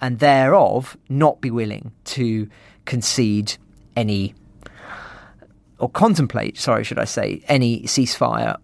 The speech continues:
that would, even if it meant them keeping certain territorial gains that they have made. That's important to remember, as I was talking about earlier on. And yet,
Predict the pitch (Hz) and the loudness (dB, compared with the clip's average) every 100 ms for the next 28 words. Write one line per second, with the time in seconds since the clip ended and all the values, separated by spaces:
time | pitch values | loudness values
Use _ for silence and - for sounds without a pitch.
0 | - 127 123 127 123 - - 139 123 110 | -8 0 0 2 -2 -2 0 2 2 0
1 | 135 143 101 - - 113 - 113 - 104 | 2 2 0 -6 -6 -4 -2 -4 -2 -4
2 | 104 - 135 104 104 104 113 104 123 113 | -6 -2 2 2 0 0 0 0 0 0
3 | 104 101 - 117 110 104 98 117 101 104 | 0 -2 0 0 0 -4 -2 -2 0 -2
4 | - _ 127 131 107 - - - - - | -6 _ 0 2 2 -2 -8 -14 -20 -20
5 | - _ _ _ _ _ _ - 190 220 | -20 _ _ _ _ _ _ -2 0 2
6 | 226 185 220 160 160 160 143 143 131 - | 0 0 0 -2 -2 0 4 4 2 0
7 | 113 _ _ - 127 123 120 - 117 117 | -4 _ _ -2 2 2 0 -2 -6 -2
8 | 113 - - 120 113 107 95 - - 147 | -4 -4 -2 -2 0 -4 -6 -8 -2 0
9 | 143 120 113 - - | 0 -2 -4 -6 -14